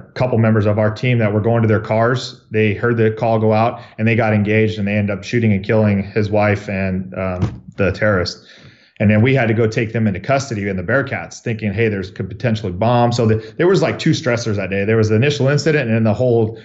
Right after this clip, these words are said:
shooting in the street that we ended up killing the suspects. And then we're on high alert because then now there, people are calling in bomb threats to the hospital. They're, the Amazon, we have a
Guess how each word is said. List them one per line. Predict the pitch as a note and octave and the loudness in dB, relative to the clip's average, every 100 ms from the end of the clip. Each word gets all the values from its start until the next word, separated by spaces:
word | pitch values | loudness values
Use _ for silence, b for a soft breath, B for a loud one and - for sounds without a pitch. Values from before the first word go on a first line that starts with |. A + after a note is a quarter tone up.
| - | -14
shooting | - C#3 B2+ | -2 2 4
in | A#2+ | 4
the | G#2+ | 2
street | - - B2 A#2+ | 0 0 0 2
that | A2+ G2+ F#2+ | 0 0 -4
we | B2+ A2+ | -2 2
ended | G#2+ F#2+ | 4 2
up | F#2 | 0
killing | - A2 G2+ | 0 2 2
the | |
suspects. | F2 G2+ F2 G2+ E2+ - B B B B B B B - | 0 -2 -4 -6 -6 -10 B B B B B B B 0
And | B2+ | 2
then | C#3 | 4
we're | C#3 | 4
on | B2 | 2
high | A#2 B2 | 2 2
alert | A#2+ A2 A2+ | 2 2 0
because | G#2 G#2+ A2 G#2 | -2 -2 -2 -2
then | A#2 | -4
now | A#2 B2+ | -2 0
there, | A#2+ | 0
people | - D3 B2+ | -2 -2 -2
are | |
calling | A2+ C#3 B2 B2 | 0 0 2 2
in | A#2+ A#2 | 0 0
bomb | G#2+ A#2 A#2 | 0 0 0
threats | B2+ A2+ - | 0 0 -2
to | |
the | - | -6
hospital. | - C#3 C3+ - C#3 C3 B2 | -2 0 0 0 2 2 2
They're, | A#2 G#2+ | 2 0
the | G2+ F#2+ G#2+ | -2 -6 -4
Amazon, | A#2 A#2 A#2+ A#2 | 0 0 2 2
we | A#2 | 2
have | G#2+ | 2
a | G#2 - | 0 -4